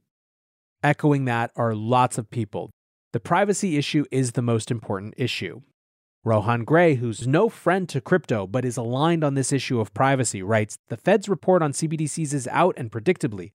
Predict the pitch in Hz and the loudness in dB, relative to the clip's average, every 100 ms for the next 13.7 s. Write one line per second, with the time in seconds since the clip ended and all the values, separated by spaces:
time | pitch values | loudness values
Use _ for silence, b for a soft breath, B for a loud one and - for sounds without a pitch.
0 | _ - 120 139 - 135 - 208 202 196 | _ -4 0 2 0 -2 0 0 2 0
1 | - 190 156 170 160 95 _ - 113 151 | 2 4 4 4 4 0 _ -8 -4 -2
2 | - 165 156 131 123 120 107 - 165 165 | -2 -2 -2 -2 -2 -4 -8 -4 -2 -2
3 | - 147 151 147 123 143 139 143 156 147 | -2 -2 -2 -4 -2 0 0 0 -2 -4
4 | - _ - 131 104 117 143 143 170 185 | -8 _ -2 0 0 0 0 0 2 2
5 | 160 - 98 123 - - - 208 - 92 | 2 0 -6 -8 -8 -2 2 4 2 -6
6 | - 139 123 156 165 170 156 151 139 113 | -6 -6 -4 0 2 2 2 2 0 -2
7 | 113 107 139 156 156 147 123 113 - 139 | -4 -2 2 4 2 0 -2 -6 -2 0
8 | 147 - - 127 123 107 110 - 123 104 | 0 -2 -2 -2 -2 -2 -2 -2 -4 -2
9 | 107 110 95 82 - _ _ _ 123 143 | 0 0 -2 -10 -14 _ _ _ 0 2
10 | 147 151 - 104 98 104 - 95 92 87 | 2 0 -4 -4 -2 -4 -8 -10 -8 -12
11 | 110 123 _ _ _ _ - 190 196 190 | -14 -20 _ _ _ _ 2 4 4 2
12 | 208 202 185 - 175 208 185 202 185 220 | 2 2 0 2 4 4 2 -2 0 4
13 | 190 120 143 143 147 151 131 | 4 4 0 -2 0 0 -2